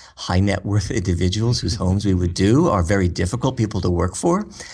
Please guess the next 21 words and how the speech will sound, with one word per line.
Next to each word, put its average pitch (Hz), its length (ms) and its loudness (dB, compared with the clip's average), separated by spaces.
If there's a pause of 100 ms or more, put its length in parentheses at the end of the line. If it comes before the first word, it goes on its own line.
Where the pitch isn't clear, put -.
(240)
And, 92 600 2
uh, 87 220 0
probably 90 320 0
a - 20 0
lot 85 100 0
of 78 60 -2
people 95 180 0
are 87 100 2
smiling 87 600 0
if 82 100 -6
they're 87 120 -10
st-, - 280 -10
<laughs> - 220 -6
still - 220 -2
listening 90 400 -4
to 90 200 -6
this. - 560 -8
But, 107 180 2
uh, 95 220 0 (340)
i-, - 60 -12
i-, - 400 -4